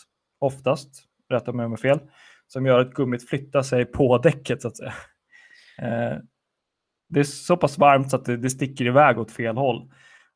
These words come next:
Eh, så det är mycket här man pratar om, eh, rätt fönster och rätt temperatur som man vill använda, för att då är det fortfarande så pass klibbigt, men det stannar kvar där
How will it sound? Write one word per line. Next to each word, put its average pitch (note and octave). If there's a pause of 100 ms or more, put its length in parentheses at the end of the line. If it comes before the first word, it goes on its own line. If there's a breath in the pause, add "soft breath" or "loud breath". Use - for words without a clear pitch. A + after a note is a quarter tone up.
(100)
Eh, C3+
så -
det C#3
är -
mycket D#3+
här C#3+
man C3+
pratar B2+
om, A2+
eh, A2+ (260)
rätt C3 (180)
fönster C3
och A2+
rätt -
temperatur A#2+
som A2+
man A#2+
vill C#3
använda, C3
för -
att B2+
då B2+
är B2
det A#2+
fortfarande A2+
så -
pass D3+
klibbigt, B2+
men A#2+
det A2+
stannar A#2
kvar A#2+
där A2